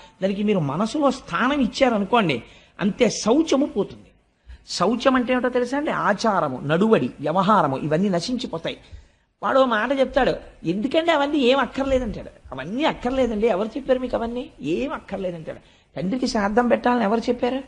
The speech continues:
పెట్టక్కర్లేదంటాడు." అందుకని శౌచము పోయినది దేని వలన పోయినది? మీరు ఒకటి జ్ఞాపకం పెట్టుకోండి,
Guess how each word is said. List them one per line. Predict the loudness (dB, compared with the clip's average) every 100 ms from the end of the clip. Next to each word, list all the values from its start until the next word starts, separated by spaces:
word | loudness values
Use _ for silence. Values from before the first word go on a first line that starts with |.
| -16 _
పెట్టక్కర్లేదంటాడు." | -8 -8 -8 -6 -4 -4 -6 -14 -20 _ _ _ _ _ _
అందుకని | -6 -2 -2
శౌచము | -2 0 2 2 2 0
పోయినది | 0 2 4 6 4 4 4 4
దేని | 2 2 4
వలన | 2 2
పోయినది? | 0 0 0 0 0 0 0 -6 -16 _ _ _ _ _ -4
మీరు | 2 2
ఒకటి | 2 0
జ్ఞాపకం | 0 0 0 0
పెట్టుకోండి, | 0 0 2 2 0 -2